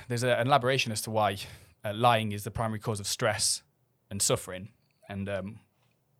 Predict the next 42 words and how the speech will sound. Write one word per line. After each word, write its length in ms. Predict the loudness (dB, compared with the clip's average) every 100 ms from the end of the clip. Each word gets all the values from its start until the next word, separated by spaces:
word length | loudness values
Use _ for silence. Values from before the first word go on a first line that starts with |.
| _ -8
and 120 | -4
that's 160 | -4 -6
coming 220 | -6 -6
up. 160 | -10 -16 _ -20 -16 -14 -14 -18 -20 -20 _ _
So, 440 | 2 8 8 6 -2 _ _ _ _
and 120 | 2 4
this 140 | 4
is, 100 | 4
this 160 | 2 2
is 40 |
part 180 | 4 4
of 40 | 4
the 80 |
attention 400 | 0 0 0 -2
problem. 380 | -6 -10 -12 -18 -10
It's 100 | 0
like 160 | 0 2
your 100 | 0
attention 440 | 2 2 2 0
is, 160 | -2 -4 _
is 160 | -4 -2
taken 320 | 2 2 2
up 140 | 0 0
entirely 460 | -2 6 6 6
by 240 | 4 4 2
this 240 | -2 -4
story 800 | -2 -2 0 2 0 -4 -8 -10
that 120 | -14 -10
you're 60 |
telling 460 | -4 -4 -4 -8 -10 _ -10
to 100 | -4
the 80 | -2
point 220 | -2 -2
where 100 | -2
you 80 | 0
can't 240 | 4 4
actually 460 | 4 0 0 0 0
be 160 | -2
present 420 | 0 6 6 6 -2
in 100 | -2
your 120 | -2
experience. 760 | -4 -2 -4 -4 -10 -10 -12